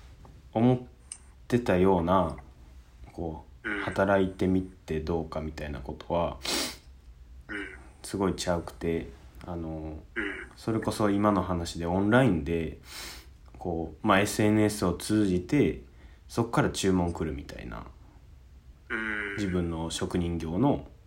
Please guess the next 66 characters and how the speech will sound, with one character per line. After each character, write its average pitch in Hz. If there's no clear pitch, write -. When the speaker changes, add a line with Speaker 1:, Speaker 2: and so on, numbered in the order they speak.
Speaker 1:
ま 87
あ、 -
Speaker 2:
う -
ん。 -
Speaker 1:
注 90
文 82
と -
い 73
う -
か -
問 90
い 87
合 82
わ 82
せ 82
み 78
た 76
い 73
な 69
の 65
が 67
あ -
っ -
た 85
り -
と -
か、 -
Speaker 2:
う 107
ん。 -
Speaker 1:
な 98
ん 95
か -
そ 135
う 139
い 135
う -
の 92
っ -
て、 -
や -
っ -
ぱ 101
店 147
舗 92
が 90
行 92
か 98
な-、 95
店 143
舗 104
に 110
行 92
け 107
な 104
く -
な 87
っ -
て、 -
な 95
ん 87
か -
こ 80
う、 -
情 107
報 95
を、 -